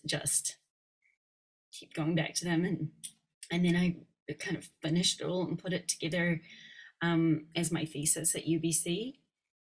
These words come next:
And, uh, yeah, and so now it's gonna be published as a book, which, see, it's like getting my first book, first kids' book. Like, this is super exciting for me, and I am looking forward to this launch, you know, because it's the first.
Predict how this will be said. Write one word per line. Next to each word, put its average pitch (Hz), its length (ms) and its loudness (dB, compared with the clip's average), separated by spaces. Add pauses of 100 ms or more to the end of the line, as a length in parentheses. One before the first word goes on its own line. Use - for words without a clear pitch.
And, 170 420 2 (260)
uh, 165 380 0 (760)
yeah, 240 320 0
and 175 120 0
so 175 560 0
now 180 140 -4
it's - 120 -6
gonna - 180 -8
be 294 120 -2
published - 440 -8
as 254 160 0
a - 60 -6
book, - 320 -4 (380)
which, - 340 0 (380)
see, 247 140 4
it's 220 160 6
like 220 140 6
getting 220 200 6
my 214 140 2
first 185 260 0
book, - 180 -4 (280)
first 185 240 4
kids' 165 200 0
book. 175 160 -2
Like, 180 200 0
this 196 160 10
is 170 160 8
super - 220 4
exciting - 420 0
for - 140 -8
me, 165 180 2
and 170 120 4
I 170 160 2
am 170 220 4
looking 160 320 -2
forward - 220 -6
to 151 80 0
this 156 260 -2
launch, - 520 0 (460)
you 175 120 2
know, 156 60 2
because 156 300 2
it's - 220 2
the - 120 -6
first. - 540 -4